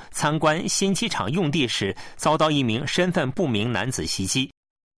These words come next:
李在明左颈部受伤并流血倒地，随后被紧急转移至釜山大学医院抢救，随后转至首尔大学医院接受进一步治疗。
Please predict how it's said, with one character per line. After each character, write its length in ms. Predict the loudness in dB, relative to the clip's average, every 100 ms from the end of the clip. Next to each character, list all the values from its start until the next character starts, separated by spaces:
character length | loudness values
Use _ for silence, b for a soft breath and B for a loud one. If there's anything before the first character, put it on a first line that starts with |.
| -2
李 120 | 0
在 180 | 4 4
明 220 | 4 2
左 240 | 2 2 2
颈 240 | 0 -2
部 160 | 0 0
受 220 | 2 2
伤 200 | 2 2 0
并 220 | 0 0
流 220 | 2 2
血 220 | 2 0 0
倒 220 | -2 0
地， 200 | 0 -2 B
随 180 | -2 0
后 240 | 2 0 0
被 160 | -2 -2
紧 300 | -2 -2 0
急 200 | 0 0
转 260 | 0 0
移 120 | -2
至 240 | 0 -2 -2
釜 240 | -4 -4
山 200 | 0 0
大 180 | 2 0
学 180 | 0 -4
医 140 | -2
院 180 | 0 -2
抢 260 | -2 -6 -4
救， 200 | 0 0 B B
随 220 | -4 -2
后 240 | 2 0 0
转 240 | 0 0 2
至 240 | -2 -2 -4
首 200 | 0 4
尔 180 | 2
大 160 | 2 -2
学 120 | 0
医 140 | 0 2
院 200 | 2 0 B
接 220 | -2 0
受 220 | 2 0 0
进 200 | -2 0
一 60 |
步 160 | 0 0
治 140 | 0
疗。 260 | -2 -4